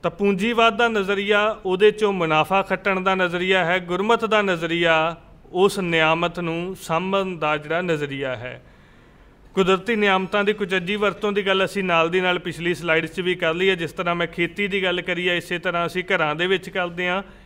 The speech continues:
ਜਾਂ ਕਾਰਪੋਰੇਟ ਘਰਾਣੇ ਬਿਲਕੁਲ ਇਸੇ ਤਰ੍ਹਾਂ ਕਰ ਰਹੇ ਨੇ। ਤੀਸਰਾ ਹੈ ਭਵਿੱਖਤ ਅੰਦੇਸ਼ਿਆਂ ਦੇ ਬਾਰੇ ਜਾਗਰੂਕਤਾ ਨਾ ਹੋਣਾ, ਕਿ ਸਾਨੂੰ ਆਉਣ ਵਾਲੇ ਖਤਰੇ, ਕਿਉਂਕਿ ਬਹੁਤ ਵੱਡੀ ਗਿਣਤੀ ਇੱਕ ਇਹ ਵੀ ਹੈ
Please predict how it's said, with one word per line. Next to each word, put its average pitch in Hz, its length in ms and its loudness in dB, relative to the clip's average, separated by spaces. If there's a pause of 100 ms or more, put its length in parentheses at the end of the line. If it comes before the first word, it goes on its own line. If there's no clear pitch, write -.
(120)
ਜਾਂ 190 160 2
ਕਾਰਪੋਰੇਟ 196 680 2
ਘਰਾਣੇ 165 520 -2
ਬਿਲਕੁਲ 180 400 -2
ਇਸੇ 170 260 -4
ਤਰ੍ਹਾਂ 156 320 -4
ਕਰ 165 240 0
ਰਹੇ 143 260 -4
ਨੇ। 131 240 -12 (1120)
ਤੀਸਰਾ 208 380 2
ਹੈ 202 80 2
ਭਵਿੱਖਤ 208 680 -4
ਅੰਦੇਸ਼ਿਆਂ 175 560 -2
ਦੇ 175 120 -2
ਬਾਰੇ 156 500 0
ਜਾਗਰੂਕਤਾ 147 760 -4
ਨਾ 147 180 -4
ਹੋਣਾ, 151 280 -4
ਕਿ 160 140 -10
ਸਾਨੂੰ 165 540 -4 (680)
ਆਉਣ 170 280 0
ਵਾਲੇ 180 480 2 (100)
ਖਤਰੇ, 175 320 -4
ਕਿਉਂਕਿ 202 280 -4
ਬਹੁਤ 170 540 -2
ਵੱਡੀ 196 340 -2
ਗਿਣਤੀ 190 340 -4
ਇੱਕ 202 160 -6
ਇਹ 208 140 0
ਵੀ 220 240 -2
ਹੈ 156 420 -4